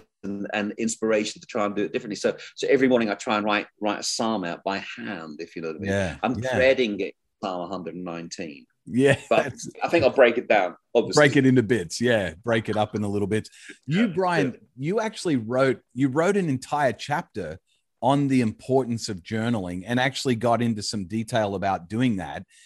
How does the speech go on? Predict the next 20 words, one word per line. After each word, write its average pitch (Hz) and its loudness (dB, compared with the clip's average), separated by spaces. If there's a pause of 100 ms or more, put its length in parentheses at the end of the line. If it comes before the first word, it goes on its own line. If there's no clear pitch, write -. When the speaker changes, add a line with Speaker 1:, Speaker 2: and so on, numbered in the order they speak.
(220)
Speaker 2:
You 147 2
talked 220 0
Speaker 1:
Yeah. 156 -4
Speaker 2:
about 131 4
in 143 2
that 123 0
chapter, 127 -2
and 110 -4
I 143 0
found 151 -4
this 117 -6
fascinating 101 -4
'cause 113 -2
I've 131 4
experienced 113 -2
this 107 -4
a 110 -8
little 110 0
bit 110 0
myself. 104 -2